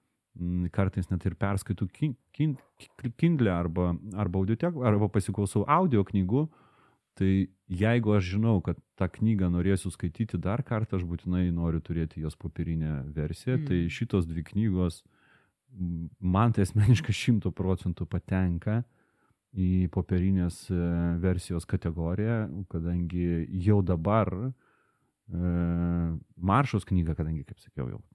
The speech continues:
Speaker 1: tik Maršos turiu spausdintiną, dar kol kas Pojacio ir kolegų neturiu,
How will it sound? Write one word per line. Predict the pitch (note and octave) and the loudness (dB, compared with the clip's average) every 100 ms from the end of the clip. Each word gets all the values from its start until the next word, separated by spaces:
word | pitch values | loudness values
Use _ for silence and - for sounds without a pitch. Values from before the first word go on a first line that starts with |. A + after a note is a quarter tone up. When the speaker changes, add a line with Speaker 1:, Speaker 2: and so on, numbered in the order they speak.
| - - | -20 -18
Speaker 1:
tik | - - | -14 -6
Maršos | D#2+ D2 F2 - | -4 -4 -6 -6
turiu | G#2 G#2 | -6 -6
spausdintiną, | G2 G#2 A2 G#2 A2+ G#2 | -4 -2 -2 -4 -2 -2
dar | F2+ E2+ | -2 -4
kol | - E2 | -6 -8
kas | E2 E2 | -8 -10
Pojacio | - E2 D#2 D#2 - D#2+ | -8 -6 -4 -6 -10 -10
ir | E2 | -10
kolegų | - D#2+ E2 E2 | -8 -6 -4 -4
neturiu, | E2 D#2 E2+ E2 A#2 | -4 -6 -6 -4 -2